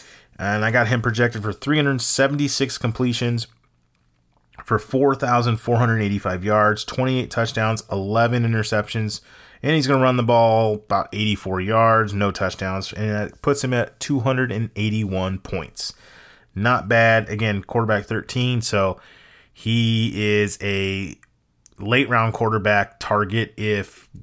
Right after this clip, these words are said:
there's no other good options. Uh, the running backs, let's talk about them. DeAndre Swift, I have him ranked as my running back thirty-one, and Kerryon Johnson is my running back thirty-five.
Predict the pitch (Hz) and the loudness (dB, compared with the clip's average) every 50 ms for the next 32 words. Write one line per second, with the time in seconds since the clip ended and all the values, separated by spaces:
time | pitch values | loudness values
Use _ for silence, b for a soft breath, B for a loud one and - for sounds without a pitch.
0 | - _ _ - - 120 120 113 98 107 107 104 101 95 98 95 85 101 98 95 | -20 _ _ -2 0 0 2 2 0 0 2 2 2 2 0 0 0 0 0 -2
1 | - - - 85 82 - - - 73 76 85 - - B B B B B B B | -2 -2 -2 -2 -2 -2 -6 -8 -8 -10 -10 -12 -14 B B B B B B B
2 | B B - 85 90 90 95 95 113 120 151 156 156 151 131 113 85 - - - | B B -8 -6 -4 -4 -4 -2 0 2 2 2 2 2 0 0 0 -2 -6 -6
3 | - - - - - - 107 104 - - 117 113 - 110 110 107 104 - 110 104 | -6 -6 -6 -8 -10 -8 -6 -4 -2 0 -2 -2 0 -2 -2 -2 -2 -2 -4 -4
4 | 87 87 85 - - 113 123 131 135 127 131 123 117 - - 123 107 95 - 98 | -4 -6 -8 -6 -4 -2 0 0 2 2 2 2 2 0 2 0 0 0 0 -2
5 | 104 110 107 110 110 107 110 104 104 110 117 117 117 107 98 104 101 101 92 98 | 0 0 0 0 -2 -2 -2 0 0 0 0 0 -2 -4 -2 -2 -2 -2 -2 -2
6 | 98 107 104 101 98 95 - - - - 104 98 98 101 98 87 92 101 117 127 | -2 0 0 -2 -2 -4 -6 -8 -2 0 0 2 2 0 -2 -2 -2 0 0 0
7 | 131 139 143 135 B B B B B 120 120 117 - 120 110 113 110 107 101 92 | 0 0 -2 -4 B B B B B -4 -4 -2 0 0 2 2 2 0 0 0
8 | 110 104 110 - 110 110 113 110 101 110 107 110 98 95 92 98 98 95 90 92 | 0 0 0 -2 -2 -4 -2 -2 -2 0 0 0 0 0 -2 -2 -2 -2 -2 -4
9 | - - - - 90 85 85 82 82 78 80 - - 107 107 104 90 73 - - | -4 -8 -10 -6 -4 -4 -4 -6 -8 -10 -10 -4 0 2 2 2 2 -2 -4 -10
10 | - | -16